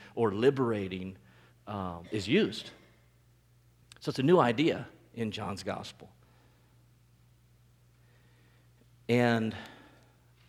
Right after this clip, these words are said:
the reason I'm saying he has come to set us free from self is because I think it's, it's really, though it's, though you don't see it explicitly lined up in the text, like,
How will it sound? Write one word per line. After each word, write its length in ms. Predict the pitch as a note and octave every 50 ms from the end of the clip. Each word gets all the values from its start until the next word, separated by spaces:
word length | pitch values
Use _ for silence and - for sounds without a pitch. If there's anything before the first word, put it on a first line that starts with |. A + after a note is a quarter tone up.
| _ _ _ _ _ _ _ _ _ _ _ _ _ _ _ _ _ _ _ -
the 100 | C3+ C3
reason 480 | A2+ C3 E3 G3+ G3 - E3+ D3+ C3+ B2+
I'm 200 | C3 C3 B2+ A#2+
saying 480 | - - D3 C3+ C3+ B2+ B2 A#2+ A2+
he 180 | G#2 - C3 B2
has 140 | A2+ G#2 -
come 260 | - - C3+ A#2+ A#2
to 60 | G#2+
set 240 | - - - A#2 G#2+
us 160 | A2 - -
free 240 | - - - C3 B2
from 220 | - - G#2+ F#2
self 680 | - - - - D#3 C#3 A2+ G#2 G#2 - - - - - _ _ _ _ _ _ _ _ _ _ _ _ _ _ _ _ _ _ _ _ _ _ _ _ _ _ _ _ _ _ _ _ _ _ _ _ _ _ _ _ _ _ _ _ _ - -
is 140 | - A2+ G2+
because 360 | - A2 - - - C3 -
I 80 | B2+ A2+
think 320 | - - - D#3+ D#3+ -
it's, 300 | C3+ G#2+ - - - - - - - - - -
it's 240 | A2+ A2+ - - -
really, 280 | C3 D3 D3 C#3 B2
though 160 | G#2+ C3+ B2+ A#2
it's, 180 | G#2 - - - - - F2+ E2+ D2 D#2
though 100 | B2 B2+
you 140 | C3+ C3+
don't 160 | B2+ A#2+ A2 -
see 220 | - - D3+ C3+
it 140 | B2 A#2 -
explicitly 800 | A#2 - - - - - D3+ C3 - - - - G#2 A#2+ A2+ A2+
lined 340 | A2+ A2+ A#2+ A#2+ A2 G#2 B2
up 160 | A2+ - A#2
in 80 | G#2
the 60 | G#2 F#2+
text, 460 | - - D#3 C3 A#2 - - - -
like, 440 | A2+ G#2+ G#2 G2+ F#2+ - - -